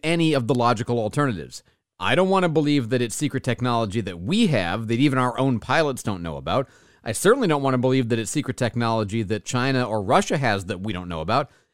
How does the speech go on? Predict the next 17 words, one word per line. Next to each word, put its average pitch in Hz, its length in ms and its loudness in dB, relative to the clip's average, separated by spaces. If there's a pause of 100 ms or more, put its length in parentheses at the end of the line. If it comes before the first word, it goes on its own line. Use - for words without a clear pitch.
(100)
And 262 160 -2
I'm 330 540 0
not 339 300 0
gonna 320 180 4
believe 311 400 0
that 262 140 4
it's 285 220 -8
alien 233 420 2
technology. 247 720 0 (340)
But 151 140 -8
I 220 80 0
don't 240 140 2
have 214 160 2
a 170 40 2
fourth 185 320 -2
explanation, 151 580 -4
frankly. 90 500 -8